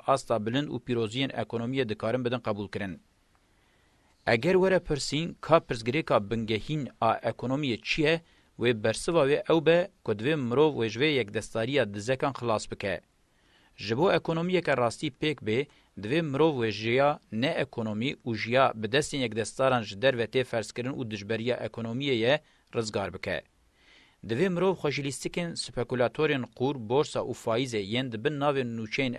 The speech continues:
ekonomiyê de xilas bike, ekonomiya rastî ew e ku bi rêk û pêk bersivê de pêdiviyan û mirov bi hêsayî bi teknîkeke dost a zirarê na de hawirdorê xwe digihîne wan û bi vî awayî hildiberîne, dabeş dike û bikartîne. Ji bo avakirina ekonomiyeke bi vî rengî,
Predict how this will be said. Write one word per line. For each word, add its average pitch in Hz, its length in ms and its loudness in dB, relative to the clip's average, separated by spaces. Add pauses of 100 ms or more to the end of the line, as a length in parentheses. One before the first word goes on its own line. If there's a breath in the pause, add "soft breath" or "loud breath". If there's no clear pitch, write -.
ekonomiyê 123 440 -2
de 110 60 0
xilas 123 460 -2
bike, 147 300 0 (420 soft breath)
ekonomiya 165 540 0
rastî 123 340 0
ew 151 280 4
e 165 60 2
ku - 260 -6
bi 120 40 0
rêk 165 220 2
û 143 160 -8
pêk 156 260 -2
bersivê 113 520 0
de 131 60 4
pêdiviyan 120 600 -2 (160)
û 117 120 -2
mirov 127 260 0
bi 113 60 -4
hêsayî 120 520 -2
bi 113 60 -2
teknîkeke 110 680 -6
dost 131 200 -2
a 117 140 -2
zirarê 117 400 -2
na 123 140 0
de 110 60 -4
hawirdorê 110 640 0 (360 soft breath)
xwe 120 160 4
digihîne 117 360 -4
wan 135 260 2 (180)
û 117 120 -4
bi 113 120 0
vî 156 140 0
awayî 123 420 0
hildiberîne, 147 580 0 (300 soft breath)
dabeş 113 460 0
dike 151 160 0
û 151 200 0
bikartîne. 101 580 -2 (1120)
Ji 104 220 -6
bo 175 140 4
avakirina 151 640 2
ekonomiyeke 120 720 -2
bi 104 60 -4
vî 131 200 -2
rengî, 107 440 -2